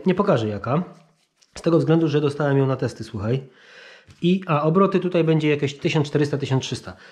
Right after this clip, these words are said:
Z tego względu, że, y, testuję tą pastę i film się z nią pojawi. O ja, ale mi dali, kurczę, pastę, no. Dobra. O, o.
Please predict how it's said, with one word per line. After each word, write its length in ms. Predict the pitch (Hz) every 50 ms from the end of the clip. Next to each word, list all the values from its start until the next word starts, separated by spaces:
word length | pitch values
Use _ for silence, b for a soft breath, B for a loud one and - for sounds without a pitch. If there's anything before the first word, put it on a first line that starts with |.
| B -
Z 60 | -
tego 200 | - 190 185 170
względu, 360 | 151 147 170 180 175 175 165
że, 400 | 131 110 120 147 165 170 - - - - _ _ _ b b b b b b b b b b _ 151
y, 80 | 143
testuję 440 | 143 - 160 151 - - 190 160 135
tą 200 | 127 127 117 113
pastę 480 | 110 123 117 - - - 147 160 170 - - - _ _ _ _ _ -
i 100 | 233 214
film 240 | 220 - 175 175 -
się 180 | - 156 135
z 60 | 120
nią 220 | 113 113 113 120 113 - - _ _ _ _ _ _
pojawi. 500 | - 202 190 165 - - - - - _ _ _ _ -
O 120 | 135 120 107
ja, 340 | 98 101 - - - - - _ _ b b b b b b b b b b b b b b -
ale 240 | - - 104 101
mi 120 | 98 98 92
dali, 280 | 92 110 104 95 90
kurczę, 520 | - - - - 139 131 113 110 110 - B B B B B -
pastę, 380 | 117 110 107 - - - 98
no. 260 | 101 110 120 117 - - _ _ _ _ b b b b b b b b b b b b b b b b -
Dobra. 300 | 98 98 98 87 - - - _ _ _ _ _ _ _ _ _ - -
O, 320 | 269 - - - - -
o. 280 | - - - - B